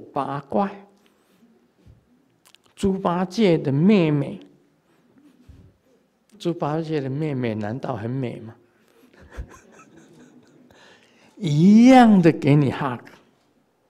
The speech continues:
不舍一个众生啊，这是责任啊。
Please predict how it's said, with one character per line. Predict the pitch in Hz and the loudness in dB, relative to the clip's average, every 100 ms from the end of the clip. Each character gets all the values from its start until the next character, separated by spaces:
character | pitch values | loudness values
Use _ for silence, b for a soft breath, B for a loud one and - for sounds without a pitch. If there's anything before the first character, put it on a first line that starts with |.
| _ _ _ _ _ _ _ _ _ _ _ _ _ _ _ _ _ _ _ _ _ _ _ _ _ _ _ _ _ _ _ _ _ _ _ _ _ _ _ _ _ _ _ | _ _ _ _ _ _ _ _ _ _ _ _ _ _ _ _ _ _ _ _ _ _ _ _ _ _ _ _ _ _ _ _ _ _ _ _ _ _ _ _ _ _ _
不 | 277 | 4
舍 | 254 - 170 113 | 4 2 -4 -2
一 | 139 | -2
个 | 156 | -4
众 | 131 185 127 | -2 -2 -4
生 | 143 143 151 | -8 -10 -12
啊， | 143 - _ _ _ _ _ _ _ _ _ _ _ _ _ _ _ _ _ _ _ _ _ _ _ _ _ _ _ _ _ _ _ _ _ _ _ _ _ _ _ _ _ _ _ _ _ | -16 -20 _ _ _ _ _ _ _ _ _ _ _ _ _ _ _ _ _ _ _ _ _ _ _ _ _ _ _ _ _ _ _ _ _ _ _ _ _ _ _ _ _ _ _ _ _
这 | - | -14
是 | 180 | -8
责 | 220 - 143 127 165 | -8 -6 -6 -4 -4
任 | 220 202 151 104 | -4 -6 -10 -14
啊。 | - | -20